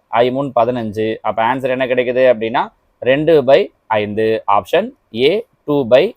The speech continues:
ஃபைவ். இவ்வளவுதான் பாருங்க. ஓகேவா? அடுத்ததா நூத்தி எழுபத்தி ஆறு. இது ரொம்ப சிம்பிளான கொஸ்டின் தான். இங்கேயும் விடுபட்ட எண் என்னன்னு கேட்டிருக்காங்க. அஞ்சு plus நாலு, ஒன்பது. இதனிடத்தையும் பெருக்கிறேன். ஐநான்கு இருபது. மூணு plus எட்டு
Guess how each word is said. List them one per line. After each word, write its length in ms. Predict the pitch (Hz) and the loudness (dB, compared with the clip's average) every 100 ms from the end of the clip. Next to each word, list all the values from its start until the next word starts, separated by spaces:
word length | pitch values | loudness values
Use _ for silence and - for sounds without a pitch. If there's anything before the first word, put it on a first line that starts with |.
| _ _ - | _ _ -2
ஃபைவ். 200 | - 90 _ _ | -2 -2 _ _
இவ்வளவுதான் 360 | 139 131 127 | -2 0 0
பாருங்க. 320 | 123 123 123 127 _ _ _ | 0 -2 -2 -10 _ _ _
ஓகேவா? 420 | 123 131 123 202 196 _ _ - | 0 0 2 0 -2 _ _ -8
அடுத்ததா 320 | 107 110 156 202 123 | -4 2 0 0 -6
நூத்தி 220 | 135 131 | -2 2
எழுபத்தி 380 | 113 104 95 98 | 2 2 -2 -4
ஆறு. 220 | 92 90 _ _ | -4 -6 _ _
இது 140 | - 160 | -2 0
ரொம்ப 200 | 170 165 | 0 -2
சிம்பிளான 380 | 151 131 139 131 | -4 -2 -2 -2
கொஸ்டின் 260 | 113 101 95 | -4 -6 -10
தான். 160 | 92 _ | -14 _
இங்கேயும் 300 | 127 151 147 | -6 -2 0
விடுபட்ட 320 | 165 165 151 | 2 2 0
எண் 140 | 135 | -2
என்னன்னு 260 | 120 117 117 | -2 -6 -4
கேட்டிருக்காங்க. 640 | 104 95 95 90 92 101 98 _ _ | -4 -4 -6 -8 -10 -12 -12 _ _
அஞ்சு 600 | - 113 139 131 170 185 _ | -2 -2 -2 -2 -2 -4 _
plus 120 | 127 117 - | -4 -4 -2
நாலு, 480 | 117 120 143 190 - _ | 0 2 0 -2 -8 _
ஒன்பது. 460 | 120 127 117 90 - _ _ _ | -2 0 0 -2 -8 _ _ _
இதனிடத்தையும் 480 | 139 151 151 147 147 131 | -4 -2 0 -2 -2 0
பெருக்கிறேன். 340 | 127 107 98 | 0 -2 -6
ஐநான்கு 480 | - 117 135 127 123 | -2 -2 0 -2 -2
இருபது. 480 | 165 131 113 101 90 _ _ _ | -2 0 -2 -4 -10 _ _ _
மூணு 500 | - 120 160 180 180 151 | -10 -4 -2 0 -2 0
plus 200 | 143 131 | 0 0
எட்டு 500 | 131 120 - 196 | -4 -4 -2 -4